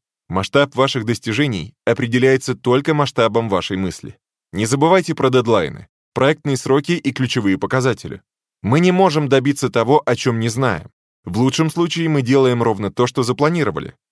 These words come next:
Призовите на помощь искусство маленьких шагов. Разбейте цель на составляющие так, чтобы каждый день приближал вас к ее достижению.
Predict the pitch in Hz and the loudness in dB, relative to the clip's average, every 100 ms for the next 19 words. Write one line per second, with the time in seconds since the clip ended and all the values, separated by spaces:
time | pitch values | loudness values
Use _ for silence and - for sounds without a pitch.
0 | _ - 123 135 151 180 165 135 165 170 | _ -2 2 2 2 0 -2 0 0 -2
1 | 151 - 135 - 160 - 156 147 120 123 | -2 -2 -4 -2 -4 -2 -2 0 0 0
2 | 113 101 - 95 76 - _ _ _ - | -4 -6 -4 -4 -6 -12 _ _ _ 0
3 | 120 131 131 170 160 131 165 165 143 143 | 2 2 2 0 -2 -2 0 0 0 -2
4 | - 123 147 135 - 120 151 139 - 110 | 0 0 2 0 0 -2 0 -2 -2 -4
5 | 104 - 135 147 147 135 117 101 104 95 | -2 0 0 0 -2 -2 -2 -2 -2 0
6 | 104 104 117 123 127 - 110 107 92 80 | 0 2 2 2 -2 -4 -6 -2 -2 -2
7 | 87 - 98 87 69 62 85 | -4 -4 -4 -4 -8 -12 -18